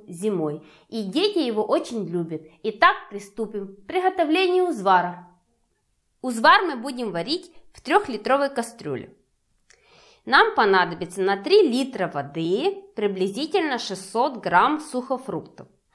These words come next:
Что же я с ними делала? Я их хорошо вымыла,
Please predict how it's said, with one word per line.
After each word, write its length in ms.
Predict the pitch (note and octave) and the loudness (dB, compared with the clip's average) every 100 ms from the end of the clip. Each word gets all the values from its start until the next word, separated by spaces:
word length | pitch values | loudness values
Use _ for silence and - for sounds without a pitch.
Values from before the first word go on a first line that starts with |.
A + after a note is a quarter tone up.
| _ _ | _ _
Что 340 | - - F4+ | -10 0 2
же 120 | G4 D#4 | 2 0
я 180 | A3+ | -2
с 100 | G#3 | -4
ними 240 | A3+ C#4 D#4 | -4 0 0
делала? 460 | G#3 E3 D3 C3 C#3 | 0 -2 -2 -4 -8
Я 300 | F3 C4 G4 | 2 4 4
их 180 | - | 0
хорошо 400 | A3 G3 G3 F#4 | -2 -2 0 0
вымыла, 800 | D4+ F3 F3+ D#3 D3 D3+ G3+ C#4 | 0 0 -2 0 -4 -4 -4 -6